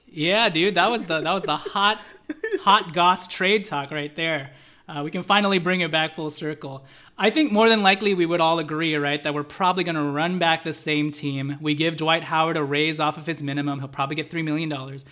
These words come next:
Speaker 1: We give Markieff Morris the mid-level of five point seven. DeMarcus Cousins signs for the vin-, uh, the, DeMarcus Cousins signs for the minimum, and then we probably sign veteran minimum guys like Korver,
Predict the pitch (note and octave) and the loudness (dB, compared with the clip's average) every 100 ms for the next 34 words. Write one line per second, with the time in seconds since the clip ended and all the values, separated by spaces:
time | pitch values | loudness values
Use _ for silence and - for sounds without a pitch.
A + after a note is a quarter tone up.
0 | - - - D3+ F3 F#3+ E3+ E3 F3 F3+ | -20 -18 -6 -2 2 2 2 2 2 0
1 | G3 F3 D#3 E3 F3+ F3+ E3 D3+ F3 D#3 | -4 -4 -4 -2 -4 -4 -4 -2 0 0
2 | D3 D#3+ D#3 C3+ C#3+ D3 D3 F#3 F#3+ C#3 | 0 0 -4 -4 0 0 0 -6 -4 -6
3 | C3 C3+ D3 - - - - _ _ - | -6 -6 -8 -14 -20 -20 -20 _ _ -6
4 | D#3 F3 F#3+ - G3 F3+ F3 - E3 E3+ | 0 0 0 -4 -4 -4 -4 -2 -2 -2
5 | F#3+ F#3 D#3+ D3+ - F3 - D#3+ D#3+ - | -4 -6 -4 -6 -8 -16 -8 -8 -8 -8
6 | D#3+ F3 F#3+ - F#3 E3+ D#3 E3 D#3 F#3 | 0 0 0 -2 -4 -4 -4 -2 -2 -2
7 | - G#3+ F#3+ C#3+ C#3+ C#3+ D3 - _ _ | -4 -4 -2 -2 -2 -4 -8 -14 _ _
8 | _ - - F3+ F#3 F3+ F#3 F3+ E3 - | _ -18 -8 -4 -2 0 2 2 2 0
9 | D#3+ D#3+ D3 - - _ - D3 F3 F#3 | 0 0 -4 -6 -16 _ -10 -2 0 0
10 | E3+ D#3+ D#3 D3+ D3 D3 C#3+ C3 - G#3+ | -2 -2 -2 -2 -2 -2 -6 -10 -4 -2
11 | F#3 D3 | 0 -4